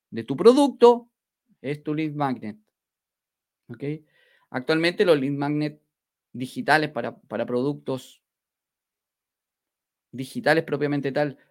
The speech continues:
cursos, por ejemplo, que tú quieras vender, los lanzamientos de, a través de masterclasses, de webinarios, de eventos, son los que más se ven. Porque los videos en vivo, los videos presen-, los videos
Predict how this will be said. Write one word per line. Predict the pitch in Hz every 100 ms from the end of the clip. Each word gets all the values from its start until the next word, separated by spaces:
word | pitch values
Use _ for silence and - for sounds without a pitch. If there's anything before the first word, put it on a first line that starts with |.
| _ _ _
cursos, | 220 247 - 160
por | - 151
ejemplo, | 151 156 160
que | 156
tú | 156
quieras | 156 151
vender, | 151 151 165 208 _ _ _ _ -
los | 135 143
lanzamientos | 160 196 214 214 220 220 147 - 175 - _ _ _ _ _ _ -
de, | 113 131 123 113 - _ _ -
a | 117
través | 123 143
de | 127
masterclasses, | 127 170 - 160 - 180 196 - 113 - _ _ _ -
de | 131
webinarios, | 131 185 190 190 202 175 131 - _ _ _
de | - 151
eventos, | 160 233 214 190 208 214 _ _
son | - 147
los |
que | 147 147
más | 160 151
se | 160
ven. | 175 120 - _ _ _
Porque | - 113
los | 139 131
videos | 175 220 226 220
en | 190
vivo, | 208 214 208
los | 175
videos | 156 165 175
presen-, | 165 156 151 147 -
los | 147 143
videos | 139 151 170 165 -